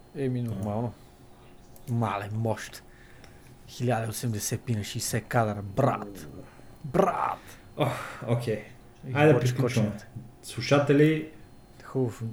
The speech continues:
Speaker 2: специалната дума. Ей, имаше някакъв пич в, а, един от подкастите и в една от групите беше коментирал „ако“.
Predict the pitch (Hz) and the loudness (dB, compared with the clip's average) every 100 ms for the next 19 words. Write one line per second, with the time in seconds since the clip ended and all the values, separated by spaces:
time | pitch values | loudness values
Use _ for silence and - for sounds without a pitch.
0 | - - 117 - 139 147 - 107 135 135 | -8 -2 0 4 6 4 4 6 8 8
1 | 143 - - - - 160 127 - - - | 4 -2 -14 -12 6 8 8 4 -10 2
2 | 139 156 - 135 143 143 123 151 147 131 | 6 6 6 6 6 6 2 4 2 4
3 | 123 - 127 120 120 113 135 135 123 135 | 2 4 6 6 6 4 4 4 4 0
4 | 135 135 131 - 131 131 131 127 123 120 | 2 2 0 0 2 2 4 6 6 6
5 | 117 113 - 110 - 110 113 143 123 - | 2 -2 -4 -4 -2 0 4 4 4 6
6 | 139 127 123 151 156 - - - 110 127 | 6 6 6 6 6 -4 -16 -2 10 10
7 | 131 143 127 123 117 147 143 143 - 127 | 10 8 12 12 12 12 12 12 10 6
8 | - - | 8 4